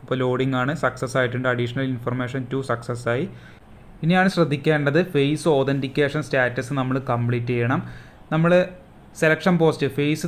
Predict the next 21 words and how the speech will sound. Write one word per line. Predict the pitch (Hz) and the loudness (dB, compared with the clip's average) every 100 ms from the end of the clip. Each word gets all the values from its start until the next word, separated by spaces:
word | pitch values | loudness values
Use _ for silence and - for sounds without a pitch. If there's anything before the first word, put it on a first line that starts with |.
| 160 | 2
തേർട്ടി | 156 151 156 | 2 2 0
നോട്ടിഫിക്കേഷൻ്റെ | 135 127 120 131 135 131 147 131 123 | 0 -2 -4 -4 -2 -2 0 0 0
ആപ്ലിക്കേഷൻ | 127 123 131 127 131 | -2 -2 -2 -2 -4
ചെയ്യുമ്പോൾ | 123 120 127 123 | -2 -2 -2 -2
പറഞ്ഞിട്ടുണ്ടായിരുന്നു, | 113 117 123 117 117 113 127 120 | -2 -4 -4 -2 0 -2 -2 -2
നിങ്ങൾ | 117 131 175 - - - | 0 0 -2 -6 -14 0
ഈ | 160 | 0
ഒരു | 180 | 2
ക്യു | 160 156 175 | 2 4 4
ആർ | 135 | 4
കോഡ് | 143 143 135 | 2 4 2
ആദ്യം | 139 151 | 0 -4
സ്കാൻ | - 123 123 127 | -2 -2 0 -2
ചെയ്ത് | 117 110 | -4 -6
വെക്കുക. | - - - - | -6 -14 -14 -8
ക്യു | 135 139 | 0 0
ആർ | 131 | 2
കോഡ് | 143 135 | 0 0
സ്കാൻ | - 117 117 120 | -2 -2 -2 -2
ചെയ്യുമ്പോൾ | 117 117 135 | -2 -2 0
My | 127 | 0